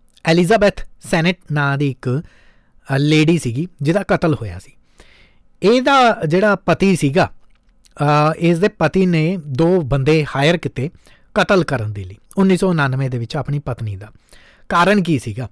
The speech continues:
ਐਲਿਜ਼ਾਬੈਥ ਸੈਨੇਟ ਦਾ ਜਿਹੜਾ ਪਤੀ ਸੀਗਾ, ਪਾਦਰੀ ਸੀ ਜਿਹੜਾ, ਉਹਦੇ ਉੱਤੇ, ਸਿਰ ਦੇ ਉੱਤੇ ਕਰਜ਼ਾ ਬਹੁਤ ਜ਼ਿਆਦਾ ਚੜ੍ਹ ਗਿਆ ਸੀ, ਤੇ ਉਸ ਕਰਜ਼ੇ ਨੂੰ ਉਤਾਰਨ ਦੇ ਲਈ ਉਹਨੇ ਆਪਣੀ ਪਤਨੀ ਦੇ ਨਾਂ ਦੇ ਉੱਤੇ ਇੱਕ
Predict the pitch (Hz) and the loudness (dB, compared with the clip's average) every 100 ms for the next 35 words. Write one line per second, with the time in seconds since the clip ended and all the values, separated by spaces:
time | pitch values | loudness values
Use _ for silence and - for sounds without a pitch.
0 | _ _ _ _ _ 170 175 196 220 226 | _ _ _ _ _ 0 2 4 4 2
1 | 214 - 214 214 - 170 160 175 165 165 | 2 2 2 2 0 -2 0 0 0 0
2 | 160 160 175 160 156 139 151 147 143 147 | 0 0 0 0 -2 -6 -4 -4 -2 -4
3 | 143 _ - - 143 131 123 156 147 135 | -4 _ -20 -8 -2 0 2 0 0 0
4 | 135 151 _ - - _ _ _ 170 180 | 0 -2 _ -20 -20 _ _ _ 0 2
5 | 196 233 196 - 180 180 - 151 147 151 | 4 4 4 2 2 2 0 0 2 0
6 | - 151 - 160 135 165 123 147 131 113 | 0 -4 0 0 2 0 2 -2 -2 -4
7 | 110 110 110 135 123 107 - _ - _ | -6 -8 -6 -6 -6 -10 -20 _ -20 _
8 | _ - 190 196 202 214 208 - 170 147 | _ -4 0 2 4 4 2 0 0 2
9 | 165 196 190 196 208 - 185 180 170 233 | 2 2 2 0 -2 -4 -6 -2 2 2
10 | 220 196 156 135 135 185 _ _ _ - | 2 2 2 -2 -4 -8 _ _ _ -4
11 | 165 208 214 180 156 156 143 151 - 147 | 0 2 2 0 0 -2 -2 -4 -4 -2
12 | 147 147 131 123 123 131 - 123 175 _ | -2 -2 -2 -4 -4 -6 -6 -8 -8 _
13 | _ - - 151 - 127 | _ -12 -6 -4 -4 -6